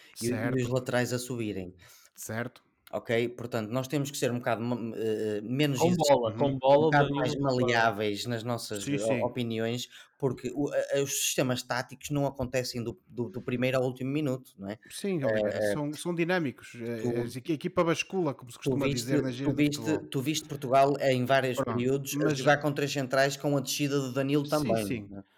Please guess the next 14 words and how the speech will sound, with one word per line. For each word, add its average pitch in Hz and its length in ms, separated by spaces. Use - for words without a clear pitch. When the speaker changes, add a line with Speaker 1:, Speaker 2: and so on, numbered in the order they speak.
Speaker 2:
Mas 135 140
mais 180 300
importante 160 560
que 151 240
isso, - 220
parece-me 151 420
a 139 40
mim, 151 200
para 139 220
este 147 380
jogo 135 180
com 127 100
o 131 60
Luxemburgo, 123 680